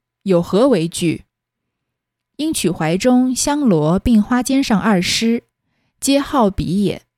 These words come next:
成功命追好至宫廷，则好与李氏既已约婚，安可再婚孙氏？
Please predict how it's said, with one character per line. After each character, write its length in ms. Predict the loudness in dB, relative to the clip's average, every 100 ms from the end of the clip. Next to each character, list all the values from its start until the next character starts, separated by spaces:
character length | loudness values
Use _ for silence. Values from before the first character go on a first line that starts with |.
| _ _ _ _ _ _ _
成 240 | -4 0 2
功 180 | 2
命 340 | 2 2 2 2
追 240 | 0 0
好 280 | 0 0 -2
至 180 | 0 -2
宫 240 | 0 0
廷， 380 | 0 -4 -2 -4 _ _ _ _ _ _
则 240 | -2 0
好 440 | 0 -2 -2 0 0
与 160 | 0 0
李 260 | 0 -4
氏 480 | -6 -2 0 0 -2
既 180 | -4 -2
已 160 | 0 0
约 260 | 2 0
婚， 440 | 0 0 2 2 -2 _ _ _ _
安 220 | 0 0
可 360 | 2 0 0 -2
再 240 | 0 0
婚 240 | 0 0 0
孙 240 | 0 -2
氏？ 360 | -2 -2 -4